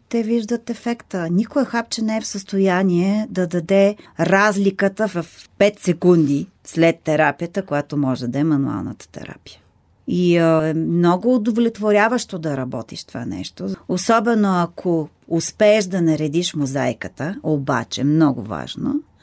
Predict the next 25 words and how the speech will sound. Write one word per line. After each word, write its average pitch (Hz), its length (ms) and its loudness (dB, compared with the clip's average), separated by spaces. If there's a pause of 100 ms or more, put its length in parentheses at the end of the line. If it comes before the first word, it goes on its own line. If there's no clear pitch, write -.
(360)
и 165 100 0
пациентите 185 880 0
да 110 140 -10
съдействат, - 880 -12 (180)
защото 175 1000 0 (140)
според - 560 -8
мен 165 380 4
тридесет 196 420 0
процента 147 600 0
е 110 320 -4 (320)
от 151 240 -4
лекаря, 175 440 -2
седемдесет 151 580 -4
процента - 500 -10
от - 120 -18
пациента. - 600 -14 (240)
Ако 160 240 -4
той 202 260 4
не 208 120 2
си 202 180 -2
носи 170 340 0
кола 160 300 -2
на 151 120 2
в - 120 -12
острия 120 380 -8